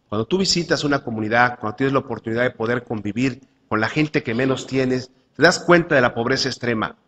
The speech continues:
A veces los esquemas engañan, pero creo que es importante poder caminar y poder constatar esa pobreza que existe en nuestro estado. Por eso, en el reconocimiento, nos unimos totalmente al proyecto de la Cruzada contra el Hambre.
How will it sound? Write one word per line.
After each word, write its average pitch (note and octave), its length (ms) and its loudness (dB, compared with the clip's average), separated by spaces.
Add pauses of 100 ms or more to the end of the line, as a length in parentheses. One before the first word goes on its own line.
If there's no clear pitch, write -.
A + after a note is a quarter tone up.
(340)
A A2 80 2
veces F3+ 400 4
los C#3+ 180 -2
esquemas D#3+ 720 0 (160)
engañan, B2 580 2 (340)
pero A2 380 -2
creo D3+ 280 6
que D3+ 80 0
es D3+ 120 0
importante C#3 640 -2
poder B2+ 260 -2
caminar A#2+ 560 -2 (180)
y A#2 60 -8
poder A#2 320 0
constatar A#2+ 800 -2
esa - 220 -2
pobreza A#2+ 520 2
que - 100 -12
existe - 760 -4
en G#2+ 100 -10
nuestro A2 240 -8
estado. G#2 420 0 (400)
Por C3+ 140 4
eso, D#3+ 480 6
en B2 140 0
el A#2 40 0
reconocimiento, B2+ 960 -2
nos A#2+ 260 -6
unimos C#3 380 2
totalmente B2+ 760 -4 (180)
al A#2+ 200 -2
proyecto B2+ 500 0
de A#2+ 80 2
la A2 120 0
Cruzada B2 380 0
contra G#2+ 280 -6
el G2+ 80 -2
Hambre. G2 320 -6